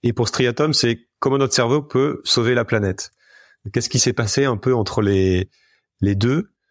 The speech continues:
puisqu'on sort du bug humain, et je suis un petit peu, un petit peu long, désolé, mais en se disant qu'il y a justement un bug dans notre nature et que si on consomme trop, c'est parce que c'est notre cerveau qui est comme ça et, euh, c'est notre nature profonde et donc c'est plutôt mal barré. Mais dans Striatum, bah, vous nous dites qu'en fait, il y a ce cortex préfrontal qui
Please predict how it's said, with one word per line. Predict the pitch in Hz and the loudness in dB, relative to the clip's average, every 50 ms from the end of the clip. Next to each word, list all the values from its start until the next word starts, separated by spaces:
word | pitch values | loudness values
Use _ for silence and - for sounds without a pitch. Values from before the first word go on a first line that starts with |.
| _ _ _ _ _ - | _ _ _ _ _ -6
puisqu'on | 113 - - 127 110 | -6 -2 -2 -2 -2
sort | - - 147 143 | 0 0 -2 0
du | 127 135 120 | 0 0 2
bug | 120 120 113 | 2 0 2
humain, | 110 117 120 123 131 135 131 117 | 2 2 2 2 2 2 2 0
et | 95 90 87 | 0 -2 -4
je | 92 - | -2 -2
suis | 104 | -2
un | 95 | -2
petit | 85 - | -2 -2
peu, | - 110 | -2 -2
un | 98 87 | -2 -2
petit | - - | -6 -4
peu | - 101 | -2 0
long, | 110 110 | 0 2
désolé, | 95 92 107 127 143 | 2 2 2 2 2
mais | 139 117 | 2 2
en | 104 | 2
se | 101 95 | 2 2
disant | 110 110 110 127 131 | 2 2 2 2 0
qu'il | 117 - - 101 | -2 -2 -2 0
y | |
a | 92 92 90 92 - _ _ _ _ - - - | 2 2 0 0 -4 _ _ _ _ -18 -14 -10
justement | 101 92 92 - - 110 107 110 107 | -6 -4 -4 -2 0 0 2 2 2
un | 98 92 | 2 2
bug | 101 117 110 | 0 0 0
dans | 104 | 2
notre | 101 101 98 - 110 | 2 2 0 0 0
nature | 113 110 - - - 127 123 123 110 95 | -2 0 0 0 0 2 2 2 2 0
et | 87 | 0
que | - 98 | -2 -2
si | - - 113 | 0 0 0
on | 104 | 0
consomme | 95 - 104 - 107 101 95 | 0 0 -2 0 0 -2 -2
trop, | - - 117 | -2 -2 -2
c'est | 107 - - | 0 0 -2
parce | - 90 90 - - | -2 0 0 0 0
que | - 113 107 95 - - | 2 0 0 0 -2 -8
c'est | - - 87 | -12 -6 -2
notre | 92 92 - | -2 -2 0
cerveau | - 90 87 87 | 0 0 2 0
qui | 85 82 | 0 0
est | |
comme | - 92 82 | -2 -2 -2
ça | - - 98 98 104 101 90 78 | 0 0 0 2 2 2 0 0
et, | 87 - | 0 0
euh, | - - - - - - | -2 -2 -2 -2 -2 -4
c'est | - - | -2 0
notre | 85 85 - | 0 0 0
nature | 95 92 - 98 - | 0 -2 -2 -2 -2
profonde | - 107 95 - - 110 101 | -2 -4 -4 0 0 0 2
et | 82 | 2
donc | 90 87 - | 0 -2 -2
c'est | - 78 | -4 -8
plutôt | - - 98 90 | -4 -4 -2 0
mal | 87 92 | 0 2
barré. | - 90 87 98 139 180 202 _ _ _ _ _ _ _ _ _ _ _ - | 2 2 4 2 2 0 -2 _ _ _ _ _ _ _ _ _ _ _ -2
Mais | 104 113 135 156 151 | 0 2 2 2 2
dans | 143 127 | 0 0
Striatum, | - - - 131 127 123 123 - 151 180 196 208 208 185 _ _ _ _ _ _ _ _ _ _ - - | 0 0 0 2 2 2 2 2 2 2 4 2 2 0 _ _ _ _ _ _ _ _ _ _ -6 -2
bah, | 117 120 - 139 | 0 0 2 2
vous | 131 131 | 2 2
nous | 135 | 4
dites | 135 170 185 - | 2 2 0 0
qu'en | - 131 117 | 0 -2 0
fait, | 113 - 170 165 - | 0 -2 -2 0 0
il | 120 | -2
y | |
a | |
ce | 101 - 117 | -2 -2 -2
cortex | 98 - 120 107 - 131 - - | -2 -2 -2 -2 -2 -4 -4 -4
préfrontal | - - 127 - - 127 120 147 156 175 175 | -4 -4 -4 0 0 -2 0 2 0 0 0
qui | - - 120 110 - | 0 -2 -4 -4 -4